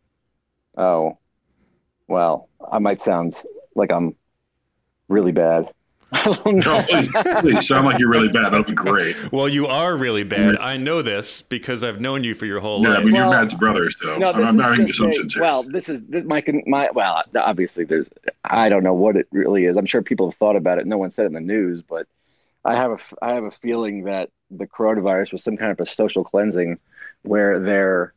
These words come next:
Speaker 1: um, you know, weeding out the old and letting the young live for some reason or another. <laughs> And I don't know who it is.
Speaker 2: Oh, shit! This is a different topic entirely. This is a whole separate podcast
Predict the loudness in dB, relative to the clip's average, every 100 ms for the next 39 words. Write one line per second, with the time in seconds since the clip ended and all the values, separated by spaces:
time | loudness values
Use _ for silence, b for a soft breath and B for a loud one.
0 | -6 -2 -2 -4 -8 -12 -16 _ _ -6
1 | -4 0 2 2 2 0 -2 -4 -10 -14
2 | _ _ _ _ _ _ 0 2 4 2
3 | 0 -2 -6 -14 _ -2 2 2 2 0
4 | -2 _ 0 2 4 4 2 0 -2 0
5 | 2 0 0 0 0 0 -2 0 -2 0
6 | 0 2 0 2 2 4 2 2 2 0
7 | 0 -2 0 -2 0 0 2 0 2 0
8 | 0 -2 -2 -2 -2 -4 -2 0 0 -2
9 | B B 0 2 2 2 2 2 2 2
10 | 2 2 0 0 2 2 2 0 0 -2